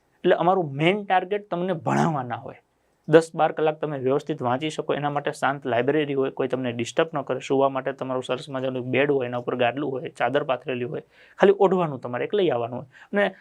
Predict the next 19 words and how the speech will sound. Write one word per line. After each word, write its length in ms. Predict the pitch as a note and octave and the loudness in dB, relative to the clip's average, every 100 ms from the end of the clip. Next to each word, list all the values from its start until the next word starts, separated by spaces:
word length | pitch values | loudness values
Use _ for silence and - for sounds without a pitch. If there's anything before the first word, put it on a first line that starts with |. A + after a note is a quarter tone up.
| - _ - | -20 _ 4
અ, 120 | E3+ | 4
સિમ્પલ 340 | E3 G3+ G3 | 4 -2 -2
બે 180 | D#3+ F3 | 0 0
ચાર 200 | F3 E3 | 2 4
જોડી 160 | C#3+ C#3+ | 4 0
તમારે 240 | C#3+ D3 | -4 -2
કપડાં 300 | E3+ G3+ F#3+ | 4 4 4
લઈને 220 | C#3 B2+ | 2 -2
આવવાનું 240 | B2 B2+ C3 | -6 -8 -10
હોય, 80 | D3+ | -4
સાબુ, 300 | - A3 E3+ | 0 0 -2
શેમ્પૂ, 360 | C3+ C3 D#3+ | -6 -6 -6
તેલ 220 | F3+ A#3 | 0 0
લઈને 260 | G3+ C#3+ B2+ | 2 0 0
આવવાનું 320 | B2 B2+ - | -4 -6 -10
છે. 100 | _ _ _ - | _ _ _ 0
બાકી 260 | D3 D3 F3 | 2 2 -2
કંઈ 160 | F#3+ | -2
અહીંયા 260 | F3+ E3 | -2 -2